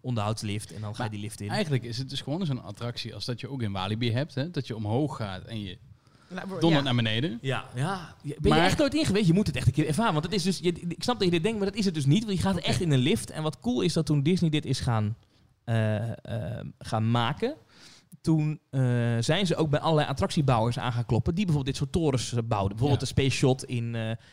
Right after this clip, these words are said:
Speaker 1: in Walibi. Dat is gewoon zo'n ding waar je in zit en dan word je omhoog gelanceerd.
Speaker 3: Mhm.
Speaker 2: Mhm.
Speaker 1: Hebben ze bij aangeklopt, maar Disney zei, "Nee, het moet wel echt een lift zijn. Dus we willen echt dat je in een lift gaat zitten en niet in een bakje met een beugel over
Speaker 2: Nee.
Speaker 1: je schouders. Het liefst met een gordel."
Speaker 3: Maar je hebt toch wel iets aan, of niet?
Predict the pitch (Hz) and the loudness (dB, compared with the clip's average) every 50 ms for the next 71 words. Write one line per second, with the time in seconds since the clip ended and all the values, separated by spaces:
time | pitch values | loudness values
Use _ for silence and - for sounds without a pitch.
0 | - - - 139 127 127 127 139 143 139 151 160 156 202 - - 139 135 131 131 | -12 -4 -2 2 2 4 4 4 2 2 2 0 0 -2 -2 0 0 0 0 0
1 | 131 127 123 123 131 123 139 139 120 135 143 147 139 139 143 147 139 143 202 143 | -2 -2 -2 -2 -2 -2 -4 -4 -4 -4 -4 -4 -4 -4 -2 0 0 0 0 0
2 | 113 127 120 113 113 240 233 220 202 196 135 113 98 110 156 165 - - - _ | 0 -2 -4 -4 -4 -4 -4 -4 -2 -2 -2 -2 0 -2 -2 -4 -6 -12 -20 _
3 | _ - 151 208 226 180 165 - 175 220 202 - 220 220 190 175 165 214 254 - | _ -6 -4 -2 -2 -2 -2 -2 -2 0 0 0 0 -2 -2 -2 -2 0 0 0
4 | 196 160 123 110 131 147 131 160 190 147 160 202 214 196 170 165 - 151 - - | 0 0 -2 -2 -2 -2 -2 -2 -2 0 -2 -2 -2 -2 -4 -4 -4 -4 -4 -2
5 | 196 202 226 262 285 - - - 202 139 117 110 110 135 147 175 196 202 226 226 | -2 0 2 2 0 0 -2 -2 -2 -2 -2 -4 -6 -8 -6 -4 -2 -2 0 0
6 | 220 170 165 - - 202 - - - 151 156 180 220 269 262 - - - 185 - | 0 -2 -4 -4 -6 -6 -6 -6 -6 -4 -4 -2 -2 -2 -2 -2 -2 -4 -4 -2
7 | - 175 131 - 139 127 156 165 180 202 196 - - _ _ _ - 156 143 131 | -2 -2 -2 -2 -2 -4 -2 -2 -2 -2 -2 -4 -10 _ _ _ -12 -8 -6 -4
8 | 127 123 135 135 135 - - 135 131 127 131 127 139 135 120 127 127 127 127 123 | -2 0 -2 -2 -2 -4 -6 -4 -4 -2 -2 0 0 0 0 0 0 0 0 0
9 | - - 113 113 123 139 - - - - - - _ - 165 143 135 120 107 95 | -2 -2 -4 -4 -4 -6 -10 -12 -18 -20 -20 -12 _ -4 -4 -4 -4 -2 0 0
10 | 117 139 139 147 156 160 165 147 127 120 120 262 269 277 285 269 285 311 302 - | 2 2 2 2 2 0 -2 -2 -4 -4 -2 -2 -2 -2 -2 -2 -4 -4 -6 -8
11 | - - 247 247 233 240 - - - 233 208 196 233 240 220 208 180 175 165 - | -10 -8 -8 -8 -8 -8 -10 -8 -8 -8 -8 -8 -10 -10 -12 -12 -12 -12 -12 -14
12 | - - | -18 -20